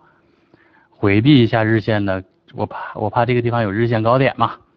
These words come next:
回避一下日线高点的可能性。个人建议仅供参考。你要是觉得我们的建议不行，你就按自己的来，好不好？你别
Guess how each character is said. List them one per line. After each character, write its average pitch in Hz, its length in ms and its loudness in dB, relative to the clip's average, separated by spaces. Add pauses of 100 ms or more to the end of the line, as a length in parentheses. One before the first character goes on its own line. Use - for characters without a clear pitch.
(160)
回 110 220 -4
避 131 140 2
一 - 20 0
下 123 140 0
日 120 100 0
线 117 160 -2
高 120 140 0
点 110 160 -4
的 107 40 -4
可 - 120 -10
能 98 120 -10
性。 135 240 0 (2750)
个 147 100 6
人 135 140 4
建 139 180 6
议 120 80 4
仅 110 140 -2
供 113 100 -2
参 135 160 -2
考。 101 420 -4 (1400)
你 104 100 -8
要 123 160 2
是 143 100 0
觉 117 160 0
得 135 120 2
我 127 80 2
们 101 120 -4
的 107 60 -4
建 127 240 0
议 120 80 0
不 151 200 -4
行， 107 280 -4
你 101 60 -6
就 110 80 -2
按 123 160 0
自 147 100 -4
己 117 100 -2
的 101 120 -10
来， 90 240 -6
好 104 120 -2
不 104 60 -6
好？ 95 380 -2 (1040)
你 139 160 4
别 151 380 4